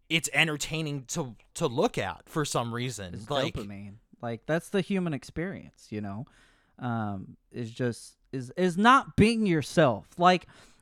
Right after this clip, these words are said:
Speaker 2: if, if you went to somebody at work and they were like, like me, I'm the film guy. So people were like,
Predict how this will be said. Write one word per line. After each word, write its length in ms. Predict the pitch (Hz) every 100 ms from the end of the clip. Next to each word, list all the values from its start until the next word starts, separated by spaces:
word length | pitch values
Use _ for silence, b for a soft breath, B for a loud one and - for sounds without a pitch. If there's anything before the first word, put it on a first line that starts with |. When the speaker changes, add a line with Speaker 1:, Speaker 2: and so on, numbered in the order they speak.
| b
Speaker 2:
if, 220 | 220 214 -
if 180 | 233 214
you 140 | 320
went 220 | 370 339
to 80 | 240
somebody 320 | - 220 214
at 100 | 180
work 340 | 151 151 135 -
and 120 | 135
they 80 | 147
were 80 | 147
like, 300 | 139 131 - b b
like 160 | 160 160
me, 240 | 160 104
I'm 220 | - 202 226
the 80 |
film 300 | 170 196 175
guy. 200 | 131 107
So 160 | 101 160
people 260 | 165 190 175
were 80 |
like, 240 | 143 135